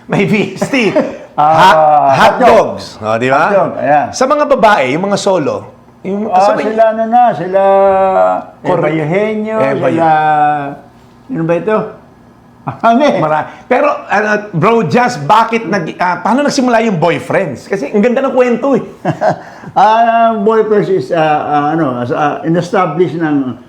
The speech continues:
Speaker 2: company, record company.
Speaker 1: Octo Arts.
Speaker 2: Octo Arts, okay.
Speaker 1: Okay.
Speaker 2: And kaming apat, eh, nagwo-work sa company na yon.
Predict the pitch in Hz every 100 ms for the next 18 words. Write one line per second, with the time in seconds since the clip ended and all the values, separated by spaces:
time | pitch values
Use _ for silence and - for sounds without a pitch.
0 | - - 170 170 175 180 147 123 156 156
1 | 156 - 139 135 135 135 127 - - -
2 | - 165 - - 175 - - 165 156 175
3 | 160 120 - - 127 139 165 156 143 -
4 | - - - 156 180 185 185 185 180 175
5 | 196 202 214 220 226 226 151 135 - -
6 | 151 160 165 170 156 151 123 - 147 131
7 | 120 - - - - 156 - 143 123 117
8 | 123 123